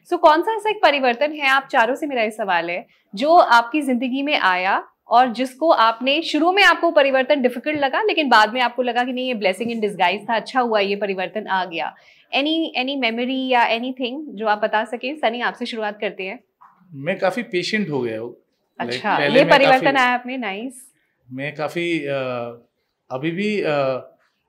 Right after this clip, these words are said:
Speaker 2: I can, अ, अ, मैं personally I am one of those person जो चीजों के लिए वेट नहीं करता है, जो जाके चीजें करता है।
Speaker 1: हाँ।
Speaker 2: But अभी, अ, मैं करता हूँ,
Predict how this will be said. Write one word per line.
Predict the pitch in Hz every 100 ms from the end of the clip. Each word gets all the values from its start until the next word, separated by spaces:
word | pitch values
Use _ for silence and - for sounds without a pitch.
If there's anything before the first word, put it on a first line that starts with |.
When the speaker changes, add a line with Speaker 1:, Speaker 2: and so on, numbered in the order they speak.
| -
Speaker 2:
I | 147
can, | 156
अ, | 175 170 170 170 _ -
अ, | 135 131 131 _ 147
मैं | 156 185
personally | 180 156 202 208
I | 214 196
am | 202
one | 196 196
of | 208
those | 208 208 190
person | 175 190 196 202 196 - _ -
जो | 190
चीजों | 190 175 180
के | 185
लिए | 208
वेट | 180 151 175
नहीं | 190 190
करता | 170 151 175
है, | 196
जो | 175
जाके | 143 156 131 -
चीजें | 180 147 139
करता | 123 104 98
है। | 90 - _
Speaker 1:
हाँ। | 170 143 - _ _ _ _ _ _ 135 127
Speaker 2:
But | 151 151 151 - 127
अभी, | 139 160 185 202 208 170
अ, | 165 156 151 151 147 - _ _
मैं | 165 156 180 196 196 - _ _ -
करता | 170 160
हूँ, | 247 180 151 -